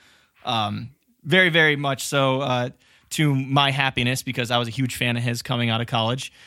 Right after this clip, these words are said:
West Virginia, Bob Huggins coached. Um, just a gritty player, defensive, but, you know, shooting the ball well and, uh, you know, looking as good as he has at the N B A level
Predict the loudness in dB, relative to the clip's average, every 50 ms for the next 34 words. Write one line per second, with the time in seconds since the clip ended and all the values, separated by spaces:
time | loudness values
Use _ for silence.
0 | -20 -20 _ -2 0 0 0 0 -2 0 2 2 2 2 2 2 4 4 4 4
1 | 2 0 0 0 -2 -2 -4 -6 -8 -12 -16 _ _ -6 -6 -6 -4 -6 -6 -8
2 | -10 -14 _ _ _ _ _ _ _ _ _ _ _ _ _ -4 -2 0 2 2
3 | 2 2 0 0 -2 -4 -4 -4 -6 -10 -16 _ _ _ -6 -4 -4 -2 0 2
4 | 2 2 0 0 0 2 2 2 0 0 -2 -4 -4 -2 -2 -2 0 -2 -4 -4
5 | -6 -10 _ _ _ 2 2 2 0 -4 _ _ _ _ _ _ -2 -2 -2 -2
6 | -6 -10 _ _ _ _ _ _ _ _ _ -10 -2 0 2 4 4 4 4 4
7 | 4 4 4 4 4 2 2 0 0 -2 -4 -10 -14 -18 _ _ _ _ _ _
8 | _ _ _ _ 0 2 2 2 2 2 0 -2 -4 -6 -8 -14 -20 -20 _ -10
9 | -10 -10 -6 -4 -2 -2 -2 -2 -2 0 0 2 2 2 0 0 -2 -4 -8 -8
10 | _ -2 -2 -2 -2 -4 -2 -2 -2 0 -2 -2 -2 -4 -2 0 2 2 4 2
11 | 2 0 -2 -2 0 0 0 2 2 2 2 2 2 2 2 2 0 -2 -4 -6
12 | -8